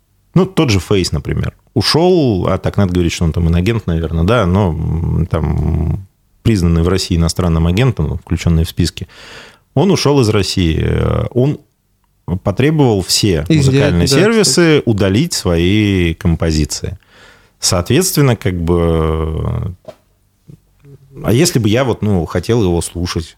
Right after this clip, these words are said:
Speaker 1: Э,
Speaker 2: Ну,
Speaker 1: вот.
Speaker 2: это уже, да, это,
Speaker 1: Да.
Speaker 2: я считаю,
Speaker 1: Ну, а если у меня,
Speaker 2: отношение.
Speaker 1: э, то есть, чем б-, мне нравился в своё время Winamp по сравнению со всеми этими, вот что у меня на M P три есть?
Speaker 2: Ну да, э, и ты, <laughs> ни-, у тебя никто это не заберёт.
Speaker 1: Это никто
Speaker 2: Это
Speaker 1: не
Speaker 2: твоё.
Speaker 1: заберёт, то есть у меня в телефоне...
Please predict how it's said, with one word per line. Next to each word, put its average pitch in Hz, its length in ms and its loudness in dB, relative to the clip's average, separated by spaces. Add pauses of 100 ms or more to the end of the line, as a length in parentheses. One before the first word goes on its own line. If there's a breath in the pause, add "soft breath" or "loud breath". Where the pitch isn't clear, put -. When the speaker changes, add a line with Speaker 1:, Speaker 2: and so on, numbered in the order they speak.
(280)
Speaker 1:
Э, 90 40 -4
Speaker 2:
Ну, 82 500 0
Speaker 1:
вот. 170 160 4
Speaker 2:
это 208 180 0
уже, 202 200 2
да, 175 120 2
это, 110 100 2
Speaker 1:
Да. 127 120 2
Speaker 2:
я 160 60 0
считаю, 160 280 0
Speaker 1:
Ну, 131 40 2
а 139 60 2
если 175 280 2
у 160 80 4
меня, 151 300 4
Speaker 2:
отношение. 127 240 0
Speaker 1:
э, 92 40 -4
то - 120 -6
есть, 101 160 0
чем 143 220 2
б-, 123 80 -2
мне 123 280 2
нравился 107 440 0
в - 20 -12
своё 104 200 0
время 95 240 2
Winamp 147 380 0
по 127 80 -2
сравнению 98 300 2
со 95 140 -2
всеми 95 280 0
этими, 85 180 -2
вот 98 200 0
что 156 160 2
у 131 40 4
меня 117 220 2
на 98 140 2
M 95 100 2
P 113 140 0
три 107 180 0
есть? 156 320 2
Speaker 2:
Ну 214 220 4
да, 160 420 0
э, 127 240 -2
и 143 60 0
ты, 190 280 2
<laughs> - 0 -
ни-, 175 120 4
у 175 160 4
тебя 190 240 4
никто 214 180 0
это 196 140 2
не 180 100 4
заберёт. 165 480 2
Speaker 1:
Это 120 220 2
никто 117 180 2
Speaker 2:
Это 160 100 2
Speaker 1:
не 196 40 4
Speaker 2:
твоё. - 140 2
Speaker 1:
заберёт, 160 300 2
то - 60 0
есть - 80 -2
у 131 60 4
меня 135 160 4
в - 80 -10
телефоне... 139 420 0